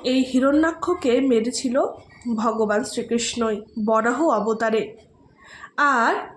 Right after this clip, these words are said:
হিরণ্যকশিপুর পুত্র ছিল প্রহ্লাদ।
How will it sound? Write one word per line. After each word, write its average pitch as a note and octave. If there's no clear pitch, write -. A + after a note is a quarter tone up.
হিরণ্যকশিপুর E4+
পুত্র C4+
ছিল C#4
প্রহ্লাদ। A3